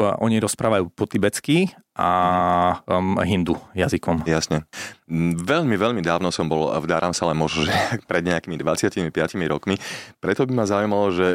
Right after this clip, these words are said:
Speaker 2: či sa niečím zmenila, lebo keď som tam bol, tak bolo to také... No veď pomerne malé mestečko, mm, možno, že tam bolo, a teraz trepnem, viac turistov, ako tam bolo vlastne domácich Tibeťanov.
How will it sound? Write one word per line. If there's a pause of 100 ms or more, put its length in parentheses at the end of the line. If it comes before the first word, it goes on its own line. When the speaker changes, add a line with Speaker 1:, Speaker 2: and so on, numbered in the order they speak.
(200)
Speaker 2:
či
sa
niečím
zmenila,
lebo
keď
som
tam
bol,
tak
bolo
to
také... (500)
No
veď
pomerne
malé
mestečko,
mm, (540)
možno,
že
tam
bolo, (220)
a
teraz
trepnem, (200)
viac
turistov,
ako
tam
bolo
vlastne
domácich
Tibeťanov.